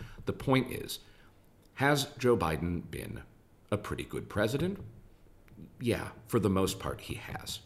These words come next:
Certainly better than Trump. But having been a good president does not mean being a good candidate. He is running for re-election now, and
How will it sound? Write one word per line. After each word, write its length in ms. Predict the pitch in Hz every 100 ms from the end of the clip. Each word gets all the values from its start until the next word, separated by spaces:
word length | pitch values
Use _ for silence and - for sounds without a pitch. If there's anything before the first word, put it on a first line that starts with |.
| -
Certainly 480 | - - 127 87 71
better 240 | 67 69 -
than 180 | -
Trump. 300 | - - - - - - - - -
But 120 | - 120
having 420 | - 139 185 139
been 240 | 98 92 92
a 120 | 95
good 320 | 76 69 65
president 540 | - 127 - - - - - -
does 180 | - 80
not 520 | 76 71 73 85 -
mean 460 | 78 123 82 69 73 - - 62
being 420 | 92 80 69 73 -
a 140 | 78
good 380 | 69 71 - - - -
candidate. 540 | - - 92 80 - - - - - -
He 180 | - 101
is 240 | 98 - - - - - - -
running 440 | 90 98 95 98
for 220 | 95 104
re-election 1000 | 92 69 64 67 - 69 78 - 73 62
now, 300 | - - - - - - - - _
and 340 | 90 80 76